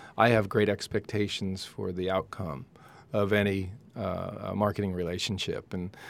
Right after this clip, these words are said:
so I love charging the producer to meet with, there's a couple of really current relationships and examples that I love, and I look at them and I,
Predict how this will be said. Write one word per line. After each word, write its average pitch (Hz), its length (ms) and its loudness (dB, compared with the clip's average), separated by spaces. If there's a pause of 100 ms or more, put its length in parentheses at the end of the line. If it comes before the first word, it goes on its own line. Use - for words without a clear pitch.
(240)
so 110 260 6
I 98 80 6
love 104 340 6
charging 101 760 2
the 98 120 -2
producer 101 540 0
to 92 80 -4
meet 101 260 0
with, 101 240 -2 (480)
there's 120 220 0
a 127 40 -2
couple 143 300 4
of 104 160 0
really 117 360 6 (120)
current 110 640 0 (560)
relationships 110 640 4
and 95 100 0
examples 98 460 -2
that 101 120 0
I 92 100 0
love, 98 440 4
and 95 100 -6
I 98 60 -2
look 120 260 2
at - 120 -2
them 98 200 -2
and 92 80 -6
I, 95 140 -4